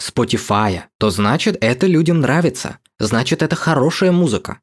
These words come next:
Ну, по крайней мере, так решило большинство. И да, все пришли, конечно, за твоим отдельным мнением,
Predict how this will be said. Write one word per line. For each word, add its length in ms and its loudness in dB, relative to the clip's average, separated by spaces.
Ну, 120 0
по 100 0
крайней 260 2
мере, 160 4
так 220 -4
решило 340 0
большинство. 640 0
И 420 2
да, 200 0
все 200 -2
пришли, 300 0
конечно, 320 -2
за 120 0
твоим 320 2
отдельным 580 0
мнением, 520 0